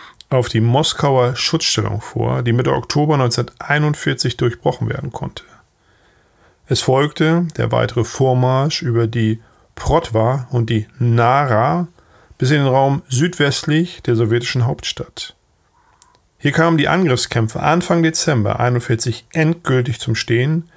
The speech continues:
und die deutschen Verbände wurden von einer wuchtigen Gegenoffensive der Roten Armee getroffen. Bis in die Weihnachtszeit hinein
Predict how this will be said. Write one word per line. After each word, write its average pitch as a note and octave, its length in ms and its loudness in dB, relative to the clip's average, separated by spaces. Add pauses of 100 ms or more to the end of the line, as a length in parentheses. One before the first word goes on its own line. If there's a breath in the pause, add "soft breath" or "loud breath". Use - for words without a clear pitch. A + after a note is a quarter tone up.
(400 loud breath)
und C3+ 80 2
die B2 60 4
deutschen D#3+ 300 4
Verbände C#3 440 2
wurden C3+ 420 0
von - 240 -4
einer A2+ 400 2
wuchtigen D#3+ 420 0
Gegenoffensive A2+ 840 -2
der A2+ 120 -2
Roten C3 280 0
Armee A#2 320 2
getroffen. - 540 -12 (1700 soft breath)
Bis B2+ 140 2
in C#3 60 4
die A#2+ 160 2
Weihnachtszeit B2+ 600 2
hinein A#2+ 500 -2